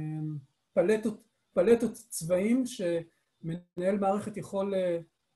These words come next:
או יכולה להחליף ככה בצורה די קלה ומהירה. אה, אם אני נכנס לקורס מסוים, תמיד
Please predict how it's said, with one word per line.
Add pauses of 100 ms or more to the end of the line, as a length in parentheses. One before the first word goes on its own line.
(140)
או
יכולה
להחליף
ככה
בצורה
די (340)
קלה (140)
ומהירה. (760)
אה,
אם
אני
נכנס
לקורס
מסוים, (4000)
תמיד